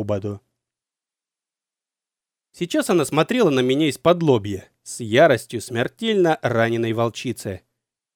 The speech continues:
«Стреляй, щенок!» выхаркнула она.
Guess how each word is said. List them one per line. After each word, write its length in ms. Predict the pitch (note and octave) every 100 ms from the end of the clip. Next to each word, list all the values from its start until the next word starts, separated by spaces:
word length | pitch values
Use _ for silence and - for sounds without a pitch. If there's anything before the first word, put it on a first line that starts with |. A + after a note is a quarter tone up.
| _
«Стреляй, 800 | - - - - A2+ A#2+ D3+ A#2+
щенок!» 760 | G#2+ - - D3 D3+ A#2 G2 - _ _ _ -
выхаркнула 800 | A2 G2+ A2 A2 - A2 G#2+ G#2
она. 280 | G#2 F#2+